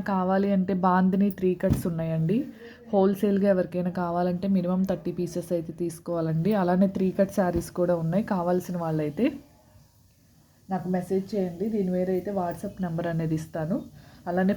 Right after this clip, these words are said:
ఫోర్ మీటర్స్ జార్జెట్ అండి, ఫుల్ ఫోర్ మీటర్ ఉంటుంది, ఫోర్ to ఫైవ్ మీటర్ కూడా ఉంటాయండి కొన్ని. కావాల్సిన వాళ్ళు నాకైతే మెసేజ్ చేయండి, బల్క్‌లో ఇస్తాను.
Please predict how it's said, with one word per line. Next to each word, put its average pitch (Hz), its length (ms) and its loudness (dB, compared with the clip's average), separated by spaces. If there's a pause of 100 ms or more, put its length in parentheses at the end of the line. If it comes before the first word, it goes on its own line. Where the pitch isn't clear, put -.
ఫోర్ 196 300 4
మీటర్స్ 190 380 0
జార్జెట్ 170 460 0
అండి, 165 160 0 (100)
ఫుల్ 202 220 4 (160)
ఫోర్ 196 280 6
మీటర్ 185 300 2
ఉంటుంది, 165 340 -2
ఫోర్ 190 240 4
to 202 160 2
ఫైవ్ 175 240 4
మీటర్ 170 320 0
కూడా 180 240 6
ఉంటాయండి 160 540 0
కొన్ని. 165 240 2 (680)
కావాల్సిన 185 500 4
వాళ్ళు 175 220 2 (440)
నాకైతే 170 400 0 (640)
మెసేజ్ 175 360 0
చేయండి, 170 360 2 (120)
బల్క్‌లో 170 360 0 (100)
ఇస్తాను. 143 360 -6